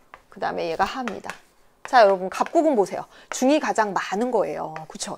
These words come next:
양극화 아니지, 그치? 그러나 을국은 어때요? 중이 가장 적습니다. 상, 하로 쫙 나눠져 있지, 그치? 따라서 을국의 계층 구조가 양극화로 인한 문제가 발생할 가능성이 크죠.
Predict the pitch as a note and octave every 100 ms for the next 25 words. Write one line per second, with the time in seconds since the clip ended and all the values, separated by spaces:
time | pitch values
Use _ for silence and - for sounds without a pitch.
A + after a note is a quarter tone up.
0 | - E3+ G#3+ D4+ - D#3 D3+ E3 - -
1 | A3+ - G3+ F#3 - - - - D#4 D4+
2 | A3 A#3+ C#4+ D4+ G#3+ - A#3+ A3 - A#3
3 | A#3+ G3 F3 F3 D3+ - - E3+ - D#3+
4 | _ _ _ - - - - - D4+ D4
5 | D#4 - - - B3+ G#3 G3+ C4+ - -
6 | - - - - E3 F3 - - - -
7 | - - - - B3 - - B3 B3+ D#4
8 | E4+ F4 - - A3 A#3 B3+ C4+ A3 F#3+
9 | A3 G3 - B3 D#4 D#4 D#3 G#3 D4+ E4
10 | D4 C#4 G#3+ G3+ F#3 E3+ F3 F3 F3 E3
11 | F3 E3+ D3+ D#3 - E3 - F4